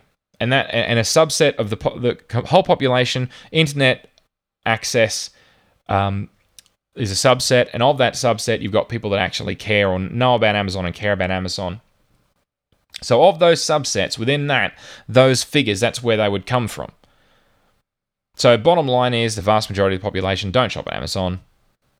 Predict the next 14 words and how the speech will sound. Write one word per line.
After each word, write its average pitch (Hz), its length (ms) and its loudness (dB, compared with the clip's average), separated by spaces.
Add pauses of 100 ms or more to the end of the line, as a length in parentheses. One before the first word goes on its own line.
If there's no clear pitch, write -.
(120)
and 95 540 0 (380)
saying 147 360 0
that 127 120 -2
these 123 220 0
numbers 113 260 2
are 95 40 -4
representative 101 540 2
of 98 60 4
anything 92 280 2
is 85 180 -2
kind 123 300 0
of 104 80 -2
like 98 240 2
saying, 101 560 0